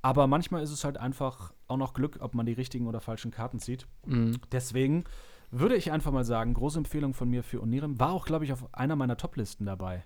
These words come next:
Speaker 1: Ich bin mir nicht sicher. Irgendwann. Folge, ich sag mal so Folge fünf plus minus eins.
Speaker 2: <laughs>
Speaker 1: Ähm, ja.
Speaker 2: Okay.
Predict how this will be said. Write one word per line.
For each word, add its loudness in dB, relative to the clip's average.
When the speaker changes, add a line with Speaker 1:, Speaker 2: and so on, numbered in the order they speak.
Speaker 1:
Ich -10
bin 0
mir 0
nicht -2
sicher. -8
Irgendwann. -2
Folge, 0
ich -4
sag 0
mal 0
so 0
Folge -2
fünf -4
plus -4
minus -2
eins. -6
Speaker 2:
<laughs> -6
Speaker 1:
Ähm, 0
ja. 4
Speaker 2:
Okay. -4